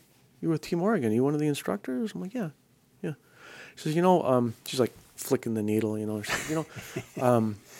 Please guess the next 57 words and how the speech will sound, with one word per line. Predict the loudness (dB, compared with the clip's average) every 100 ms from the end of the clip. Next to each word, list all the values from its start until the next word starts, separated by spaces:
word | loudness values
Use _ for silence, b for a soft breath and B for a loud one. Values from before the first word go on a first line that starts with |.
| B B B 2
you, | 8 10
uh, | 10 10
my | 8
son | 6 6 6 2
took | 0 0
that | -2 -8
course, | -8 -10 -8 -12 -16 -20 -8
and | -2 0 0 0
you | -2
failed | 0 0 0
him." | -2 -8 -14 _ _ _ _ _ _ _ b b b b b b -10
I'm |
like, | -4 8
"Oh, | 12 12 12 4 0
yeah, | 8 10 10
you | 8
know, | 6
not | 6 6
everybody | 6 6 6 6
learns," | 6 4 4 8
you | 10
know, |
I'm | 12
like, | 10 6 _ _ -20 -12 2
you | 6
know, |
"Everybody | 6 6 8
learns | 8 8
at | 6
the | 4
same | 6 6 10
rate | 12 12 12
and | 10
whatever." | 12 12 12
And | 12
I'm, | 8
like, | 2 -2
looking | 0 2
at | 2
the | 4
needle, | 6 10 10 10
you | 8
know, | 6 6 4
and | 2
she's | 2
like, | 4
"Actually," | 4 4 4
she's | 2
like, | -4
"You, | -6 -10 _ -10
you | -8
failed | -2 0 2
him, | 2 -2 -4
you |
failed | -6 -2 0
him | 0 -2 -4
twice." | -10 -6 -6 -6 -14 -14 -16